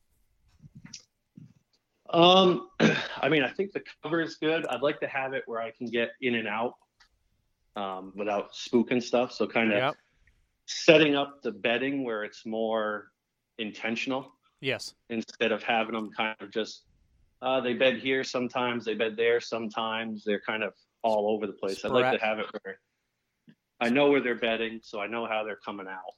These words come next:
Speaker 2: Sporadic bedding, yep. Makes sense. Um, we see that a lot. That's something we all face, and, and that's something that I faced so much growing up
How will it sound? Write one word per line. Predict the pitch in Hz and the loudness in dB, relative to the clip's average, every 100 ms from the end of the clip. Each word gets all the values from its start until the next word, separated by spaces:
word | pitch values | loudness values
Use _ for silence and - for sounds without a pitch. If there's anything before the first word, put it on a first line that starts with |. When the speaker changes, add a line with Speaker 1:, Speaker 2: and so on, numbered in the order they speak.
| _ _ | _ _
Speaker 2:
Sporadic | - - 139 127 131 135 | -20 -10 -2 2 2 0
bedding, | 139 123 107 104 | -4 -4 -4 -8
yep. | 110 123 _ _ _ _ | -6 -6 _ _ _ _
Makes | 127 120 - | -10 -10 -8
sense. | - 107 - - _ - | -12 -12 -14 -20 _ -12
Um, | 117 110 104 104 _ - | -8 -6 -8 -14 _ -14
we | 123 123 | -10 -8
see | - 131 | -6 -2
that | 120 120 | 0 0
a | |
lot. | 113 117 120 - | 2 2 2 -2
That's | 120 110 - | -10 -10 -8
something | 131 117 120 113 | -8 -6 -8 -8
we | 110 | -2
all | 113 117 | 0 0
face, | - 117 123 127 - | -2 -2 -2 -6 -12
and, | 107 - | -14 -10
and | 135 123 | -8 -4
that's | 120 - | -4 -4
something | 135 120 117 113 | -8 -8 -10 -10
that | 110 | -10
I | 87 113 | -6 -6
faced | 113 - 117 107 - - | -6 -6 -6 -8 -18 -18
so | - - - 151 147 139 135 127 | -14 -10 0 4 6 6 4 2
much | 127 117 92 - | 0 -2 -2 -8
growing | 127 117 113 | -6 -6 -6
up | 107 104 - | -8 -10 -12